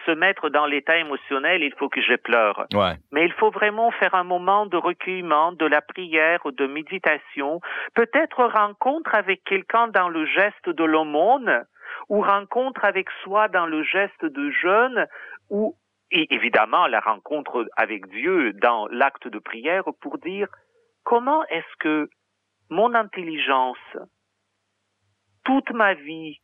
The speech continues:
Speaker 1: que je vis avec mon corps, mes sens, et toutes mes émotions se rencontrent. Quel est le lien entre tout cela ? Et peut-être même demander à Dieu la grâce de mettre le lien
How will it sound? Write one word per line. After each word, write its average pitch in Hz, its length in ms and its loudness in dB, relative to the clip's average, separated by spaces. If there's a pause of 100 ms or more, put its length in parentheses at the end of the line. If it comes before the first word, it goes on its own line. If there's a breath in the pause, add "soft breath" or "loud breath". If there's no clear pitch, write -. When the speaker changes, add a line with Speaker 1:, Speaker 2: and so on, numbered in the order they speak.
Speaker 1:
que 156 120 0
je 147 160 0
vis 156 260 0
avec 139 400 0
mon 135 220 -4
corps, 127 520 2
mes 123 140 -4 (140)
sens, 107 300 0 (840 soft breath)
et 185 200 -4
toutes 240 240 -2
mes 170 240 -2
émotions 156 640 -2 (120)
se 156 60 2
rencontrent. 117 800 -2 (120)
Quel 262 240 2
est 202 60 2
le 147 140 -2
lien 120 400 0 (100)
entre 113 340 -4
tout - 200 -12 (120)
cela ? - 300 -4 (600 loud breath)
Et 185 60 0
peut-être 208 480 2
même 214 240 0
demander 165 460 4
à 151 120 4
Dieu 175 240 -4
la 165 160 4
grâce 165 380 2 (120)
de 151 200 -4
mettre 175 580 0
le 139 140 -2
lien 123 340 2